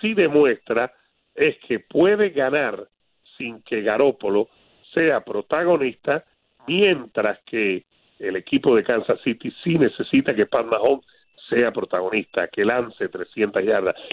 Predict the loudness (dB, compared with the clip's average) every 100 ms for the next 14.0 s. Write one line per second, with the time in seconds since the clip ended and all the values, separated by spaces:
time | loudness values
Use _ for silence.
0 | -2 0 2 2 4 2 0 -2 -4 -2
1 | 0 2 0 -2 -2 2 2 2 0 -6
2 | -8 -6 0 2 0 -2 -20 _ 0 0
3 | 0 0 0 2 4 4 4 4 4 4
4 | 2 0 2 0 -2 -8 -10 _ -8 0
5 | 0 2 0 2 2 2 0 0 0 0
6 | 0 0 -2 -4 -2 -2 0 2 2 0
7 | -2 -2 -2 -4 -4 -2 -2 0 2 0
8 | 0 -2 -6 -6 -20 _ _ -6 -2 0
9 | 0 -2 -6 -14 -2 -2 2 2 2 2
10 | -2 -2 -10 -10 -4 0 2 0 -4 _
11 | -20 _ -8 -2 0 2 2 2 2 0
12 | 0 -2 _ _ _ 0 2 4 4 2
13 | 0 -2 -2 -2 0 2 2 -2 -6 -12